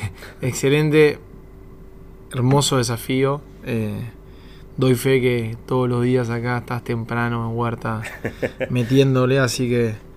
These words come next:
Speaker 1: espero que, espero que lo alcances y seguro, seguro lo vas a hacer. Che, bueno, Gus, ¿cómo, cómo la pasaste? Vamos cerrando.
Speaker 2: Bien, súper,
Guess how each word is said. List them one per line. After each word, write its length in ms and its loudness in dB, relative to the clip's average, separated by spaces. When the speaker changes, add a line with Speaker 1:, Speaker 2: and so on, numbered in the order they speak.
Speaker 1:
espero 380 -2
que, 220 -4
espero 280 0
que 60 4
lo 60 2
alcances 420 0
y 40 0
seguro, 460 -2
seguro 320 -4
lo 80 -2
vas 140 -4
a 40 -14
hacer. 240 -10
Che, 340 6
bueno, 260 8
Gus, 340 4
¿cómo, 640 4
cómo 160 2
la 100 4
pasaste? 300 -4
Vamos 240 0
cerrando. 440 0
Speaker 2:
Bien, 300 -4
súper, 400 -6